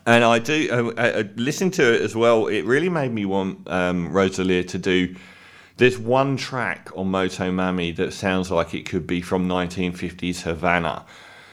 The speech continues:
And I just wish she'd do a whole album of that, 'cause it would be amazing.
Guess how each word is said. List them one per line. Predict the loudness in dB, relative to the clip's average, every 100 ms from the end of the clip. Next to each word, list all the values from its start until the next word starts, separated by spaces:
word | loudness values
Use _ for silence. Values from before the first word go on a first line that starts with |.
| -16 -2
And | 2 4
I | 2
just | 0 -2 -2
wish | -4 -2
she'd | -4 -4
do | 0 2
a | 2
whole | -2 0 4 6 6 0
album | -4 -6 -6 -8
of | -8 -10
that, | -12 -12
'cause | -12 -4
it | -2
would | 0 0
be | 2 2
amazing. | 0 2 4 4 2 0 -2 -4 -6 -8